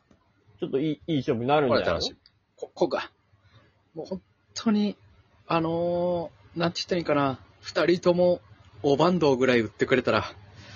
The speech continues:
Speaker 1: あ、オバンドウ二枚おったらでかいよ、そりゃ。
Speaker 2: でかいよ。三割三十本、百打点。
Speaker 1: うん。
Speaker 2: 二枚持ち。
Speaker 1: うん。<laughs> い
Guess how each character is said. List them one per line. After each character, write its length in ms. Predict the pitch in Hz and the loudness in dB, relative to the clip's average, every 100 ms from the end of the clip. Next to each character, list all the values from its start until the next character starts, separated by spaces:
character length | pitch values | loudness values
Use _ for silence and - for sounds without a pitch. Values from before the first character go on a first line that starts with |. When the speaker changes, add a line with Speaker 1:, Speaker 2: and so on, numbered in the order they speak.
| - - - - _ _ _ _ _ - | -20 -20 -20 -20 _ _ _ _ _ -8
Speaker 1:
あ、 180 | 131 120 | -4 -2
オ 100 | 127 | 2
バ 200 | 190 247 | 4 4
ン 160 | 254 | 2
ド 160 | 190 156 | 4 4
ウ 20 | |
二 140 | 135 139 | 4 4
枚 260 | 170 185 | 6 6
お 80 | 190 | 4
っ 60 | - | 0
た 80 | 160 | 0
ら 100 | 131 | 2
で 160 | 123 117 | 2 4
か 160 | 139 | 4
い 60 | 131 | 4
よ、 120 | 110 | 0
そ 140 | - 101 | -4 -4
り 60 | |
ゃ。 280 | 95 87 82 _ | -2 -4 -6 _
Speaker 2:
で 120 | 120 - | -12 -10
か 300 | - 165 170 | -8 -2 0
い 120 | 160 | 0
よ。 240 | 160 151 | 0 -2
三 360 | - - 123 135 | -4 -4 -2 2
割 200 | 139 110 | 2 0
三 180 | 113 110 | -2 -6
十 120 | 113 | -6
本、 200 | - 101 | -2 -2
百 160 | 104 110 | 0 -2
打 120 | 107 | -2
点。 220 | 95 90 - | -4 -6 0
Speaker 1:
う 60 | |
ん。 220 | 131 127 120 | 4 6 6
Speaker 2:
二 60 | |
枚 220 | 107 107 | 4 2
持 140 | 104 104 | -2 -2
ち。 240 | - - - _ | -4 -4 -8 _
Speaker 1:
う 220 | - 117 | -8 -4
ん。 0 | |
<laughs> 0 | |
い 20 | 135 | -4